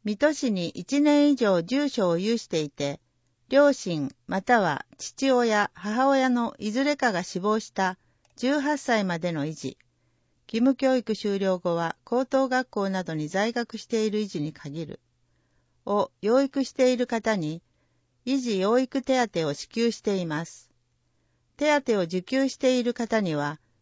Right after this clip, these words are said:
四月上旬までに現況届の案内などを送付しますので、期限までに必ず提出してください。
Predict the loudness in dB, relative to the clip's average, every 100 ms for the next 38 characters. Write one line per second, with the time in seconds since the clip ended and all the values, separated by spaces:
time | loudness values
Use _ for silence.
0 | -12 -4 2 2 2 0 4 4 4 2
1 | 4 4 2 -2 -4 -6 _ 0 2 4
2 | 2 2 2 0 0 0 0 2 4 4
3 | 4 2 0 -2 -2 -2 -2 -4 -6 -4
4 | -4 -4 -6 -4 -6 -8 _ _ _ _
5 | -4 2 4 4 2 -2 -2 -6 -6 0
6 | 2 4 2 0 -2 0 0 0 -6 -4
7 | -6 -2 -4 -4 -6